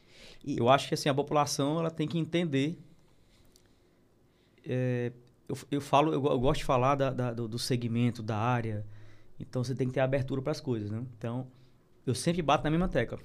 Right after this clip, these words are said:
Speaker 2: As pessoas têm que saber de onde saem as coisas. A origem de tudo.
Speaker 1: É. E o podcast, né, ele tá exatamente pra aproximar. Porque eu acho que o Brasil, uma coisa que já devia há muito tempo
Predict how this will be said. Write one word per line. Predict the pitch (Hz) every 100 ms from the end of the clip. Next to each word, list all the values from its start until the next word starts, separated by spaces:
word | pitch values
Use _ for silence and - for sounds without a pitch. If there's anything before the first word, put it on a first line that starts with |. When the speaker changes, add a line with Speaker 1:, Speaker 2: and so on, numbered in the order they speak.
| -
Speaker 2:
As | 117
pessoas | - 139 - 147 151
têm | 151 151
que | 170
saber | - 165 135 147
de | 143 127
onde | 143 180 185 185
saem | 170 - - 143 156 156
as | 165
coisas. | - 135 117 107 - - - - - - - - -
A | 107
origem | 120 160 240 156
de | 123
tudo. | 117 104 101 104 - - - - - - - - - - _ _ _ _ -
Speaker 1:
É. | 113 - - - - - -
E | 143 143 143 139 135 - - - - - - - - -
o | 220
podcast, | 220 160 135 131 180 185 - -
né, | 139 143
ele | 151
tá | 151 139
exatamente | 143 156 175 196 165 175
pra | - 170
aproximar. | 202 208 202 202 170
Porque | - -
eu | 247
acho | 254
que | -
o |
Brasil, | 226 214 185 190 226 -
uma | 196
coisa | 202 196 190
que |
já | 185 185
devia | 175 170 190
há |
muito | 160 202 269
tempo | - 202